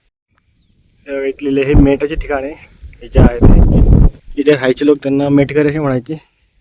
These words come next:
ते लोक इथं गडावर लगेच संपर्क साधण्यासाठी इथं थांब-, थांबायचे. एक प्रकारे चेकपॉइंट होता गडावर येण्याच्या आधीचा.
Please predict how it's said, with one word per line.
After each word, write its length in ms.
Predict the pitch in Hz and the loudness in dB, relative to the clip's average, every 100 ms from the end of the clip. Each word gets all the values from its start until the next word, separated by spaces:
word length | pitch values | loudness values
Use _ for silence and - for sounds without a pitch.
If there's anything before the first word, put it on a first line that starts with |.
| _ _ _ _ _ - - _ 135 | _ _ _ _ _ -20 -20 _ 0
ते 60 | |
लोक 100 | 139 | 4
इथं 280 | 143 139 139 | 4 4 2
गडावर 440 | 143 143 143 147 143 - - _ _ _ _ _ _ _ _ - | 2 4 2 0 -4 -10 -20 _ _ _ _ _ _ _ _ -6
लगेच 280 | 139 139 151 | 0 2 2
संपर्क 380 | 156 147 151 147 | 2 2 2 0
साधण्यासाठी 340 | 156 151 147 | 0 2 0
इथं 160 | 135 151 | 0 -2
थांब-, 200 | 131 120 | -4 -4
थांबायचे. 540 | 135 131 131 139 143 160 - - - | -4 -2 0 0 -4 -8 -10 -20 -12
एक 120 | 123 | -6
प्रकारे 260 | 139 143 143 | 2 2 2
चेकपॉइंट 420 | 143 - 156 143 | -2 0 2 2
होता 180 | 127 131 | 0 -4
गडावर 300 | 127 127 123 | -4 -4 -4
येण्याच्या 300 | 123 120 117 | -6 -6 -10
आधीचा. 240 | 110 | -12